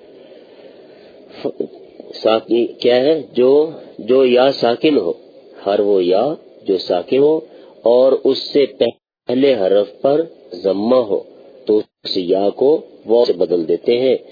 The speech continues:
جیسے موقن سے موقن اور موسر سے موسر۔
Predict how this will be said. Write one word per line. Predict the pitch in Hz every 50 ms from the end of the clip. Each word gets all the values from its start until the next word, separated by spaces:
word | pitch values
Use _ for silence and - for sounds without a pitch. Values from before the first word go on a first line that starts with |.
| - - - - - -
جیسے | 87 98 101 101 98 - 104 95
موقن | 92 98 110 123 131 127 123 120 - - 104 101 98 107 107 107 104
سے | 98 - 104 95
موقن | 82 80 90 110 127 127 - 151 147 151 151 156 156 151 - - - 156 - - - - - _ - -
اور | 90 98 101
موسر | 101 98 107 117 127 135 139 135 120 - 117 110 113 117
سے | - - 151 160 180 190 - - - - -
موسر۔ | - 101 110 123 139 143 135 - - 107 87 82 - _ - -